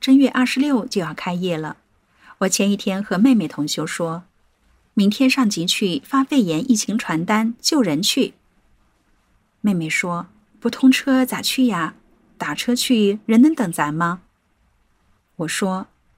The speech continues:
：“钱上找呗，多给他钱。”第二天，我们姐妹俩打了个出租车，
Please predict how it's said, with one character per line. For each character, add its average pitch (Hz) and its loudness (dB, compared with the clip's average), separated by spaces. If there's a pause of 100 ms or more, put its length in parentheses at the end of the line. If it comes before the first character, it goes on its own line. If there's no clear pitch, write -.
(120)
：“钱 262 -2
上 311 2
找 - -2
呗， 170 -2 (240)
多 285 4
给 233 0
他 180 -6
钱。” 170 -6 (1600)
第 233 -2
二 185 -2
天， 190 -4 (200)
我 196 0
们 202 2
姐 196 -4
妹 220 0
俩 156 -2
打 165 -6
了 147 -6
个 170 -10
出 208 -6
租 214 0
车， 226 -4